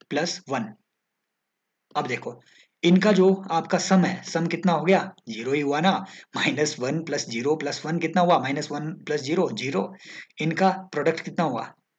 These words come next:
Product कितना हुआ? सोचो कितना हुआ product? Product कितना निकलेगा? ज़ीरो ही निकलेगा ना, ज़ीरो से multiply हो रहा है तीनों का।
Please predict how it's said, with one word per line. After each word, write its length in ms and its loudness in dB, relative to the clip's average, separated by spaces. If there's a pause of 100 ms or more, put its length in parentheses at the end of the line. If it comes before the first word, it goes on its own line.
(320)
Product 300 -8
कितना 260 -4
हुआ? 140 -2
सोचो 340 -2
कितना 500 -10
हुआ 140 -2
product? 460 -6
Product 340 -12
कितना 260 -12
निकलेगा? 540 -8 (100)
ज़ीरो 180 -10
ही 60 -6
निकलेगा 340 -6
ना, 200 -8 (340)
ज़ीरो 160 -8
से 120 -6
multiply 420 -4
हो 80 -2
रहा 100 -4
है 60 -4
तीनों 220 -6
का। 220 0